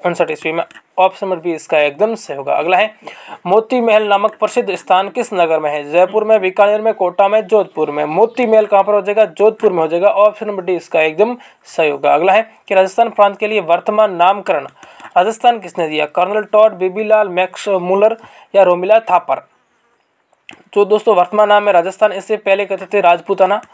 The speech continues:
और अब कहते हैं राजस्थान। तो राजस्थान नाम वो किसने दिया था? वो कर्नल जेम्स टॉड ने किया था, ऑप्शन नंबर ए इसका एकदम सही होगा। अगला है कि निम्नलिखित में से सर्वाधिक समय तक राजस्थान के मुख्यमंत्री कौन रहे थे? टीकाराम पालीवाल, जयनारायण व्यास, मोहनलाल सुखाड़िया, हरदीप जोशी।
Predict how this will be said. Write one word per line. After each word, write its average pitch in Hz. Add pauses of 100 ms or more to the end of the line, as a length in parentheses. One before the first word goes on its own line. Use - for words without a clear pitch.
(300)
और 160
अब 185
कहते 190
हैं 190
राजस्थान। 165
तो 190
राजस्थान 196
नाम 190
वो 185
किसने 190
दिया 175
था? 180
वो 185
कर्नल 190
जेम्स 175
टॉड 180
ने 156
किया 160
था, 175
ऑप्शन 180
नंबर 180
ए 170
इसका 156
एकदम 151
सही 175
होगा। 139
अगला 170
है 220 (280)
कि 214
निम्नलिखित 226
में 220
से 233 (220)
सर्वाधिक 208
समय 196
तक 202
राजस्थान 190
के 202
मुख्यमंत्री 202
कौन 170
रहे 143
थे? 139 (380)
टीकाराम 220
पालीवाल, 220
जयनारायण 202
व्यास, 208
मोहनलाल 202
सुखाड़िया, 202
हरदीप 170
जोशी। 165